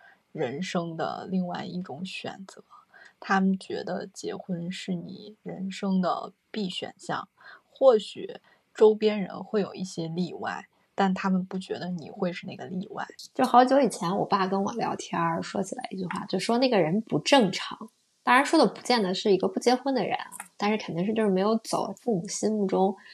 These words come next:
Speaker 2: 人生康庄大道的那么一种人。我当时心里就咯噔一下，心说怎么就不正常了？所以我就觉得你可能就是属于他们认为这个，这件事儿，就不结婚这件事儿就不正常。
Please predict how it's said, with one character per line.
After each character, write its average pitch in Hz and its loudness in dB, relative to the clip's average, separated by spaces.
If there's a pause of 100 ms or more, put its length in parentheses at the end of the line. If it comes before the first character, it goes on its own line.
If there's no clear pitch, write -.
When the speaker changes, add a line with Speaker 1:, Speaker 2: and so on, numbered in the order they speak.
(300)
Speaker 2:
人 170 6
生 214 2
康 240 0
庄 240 4
大 208 0
道 208 2
的 - -2
那 - -6
么 - -8
一 - -6
种 - -12
人。 185 -10 (160)
我 165 -4
当 220 4
时 277 8
心 302 4
里 220 4
就 180 -4
咯 - 4
噔 269 4
一 196 4
下， - -8 (100)
心 - -4
说 330 8
怎 196 -2
么 - -2
就 269 8
不 - -2
正 202 10
常 - -4 (100)
了？ - -10 (340)
所 - 4
以 269 10
我 277 6
就 190 10
觉 202 8
得 196 10
你 208 8
可 226 2
能 160 2
就 202 8
是 190 10
属 190 2
于 165 4
他 - 4
们 180 6
认 175 6
为 160 4
这 185 10
个， 190 10
这 208 6
件 196 6
事 - 4
儿， - 6
就 214 2
不 - 6
结 277 8
婚 277 6
这 262 6
件 175 4
事 170 -2
儿 160 0
就 165 4
不 - -10
正 202 6
常。 - -8